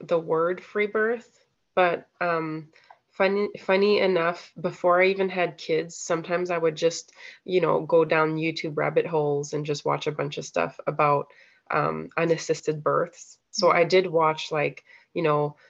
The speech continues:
Speaker 1: a woman having a baby in her bathroom or in her bathtub. Um, and I had a friend, she's in the States, but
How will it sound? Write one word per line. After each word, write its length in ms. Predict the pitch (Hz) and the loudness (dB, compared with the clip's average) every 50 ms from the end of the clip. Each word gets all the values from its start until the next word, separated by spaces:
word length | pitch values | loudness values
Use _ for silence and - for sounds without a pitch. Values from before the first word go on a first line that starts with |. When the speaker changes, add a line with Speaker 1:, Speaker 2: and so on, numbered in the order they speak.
| _ - | _ -2
Speaker 1:
a 100 | - 156 | 0 2
woman 300 | 151 156 156 156 156 160 | 2 2 2 2 0 0
having 580 | 160 156 151 151 151 147 147 143 147 156 - _ - | 0 -2 -2 0 0 0 -2 -2 -4 -4 -6 _ -6
a 80 | 165 | -6
baby 440 | 156 143 156 147 151 147 151 151 147 | -2 0 0 0 2 0 0 0 0
in 100 | 147 147 | 0 0
her 140 | 151 156 151 | 0 -2 -4
bathroom 640 | 147 - 147 139 139 143 - - 156 151 147 151 147 | -2 -2 -2 -4 -4 -4 -4 0 0 2 2 0 -2
or 260 | 147 - 143 139 139 | -2 0 0 0 0
in 160 | - 147 147 151 | 0 0 -2 -2
her 120 | 147 160 | -4 -4
bathtub. 760 | 147 156 143 143 147 _ - - - 160 151 147 147 151 151 - _ _ _ _ _ _ _ _ _ _ | -4 -4 -4 -4 -6 _ -18 -10 -6 -4 -4 -2 -4 -4 -6 -10 _ _ _ _ _ _ _ _ _ _
Um, 420 | - 156 156 165 170 156 165 170 - | -6 -4 -2 -2 -2 -4 -4 -6 -6
and 120 | - 180 175 | -2 -2 -2
I 60 | 170 | -2
had 220 | 175 180 185 190 | 0 0 0 2
a 80 | 202 208 | 0 0
friend, 600 | - - - 180 170 170 170 175 175 175 175 185 _ _ _ - | -2 -6 -2 0 0 0 0 -2 -4 -10 -12 -16 _ _ _ -12
she's 300 | - - - 190 180 190 | -10 -4 -2 -2 0 0
in 120 | 208 208 | 0 0
the 80 | 208 202 | 0 -2
States, 580 | - - - 180 160 147 143 147 - - - - | -4 -4 0 2 2 2 0 -4 -10 -16 -12 -4
but 240 | - 160 156 - _ | -2 -2 -2 -2 _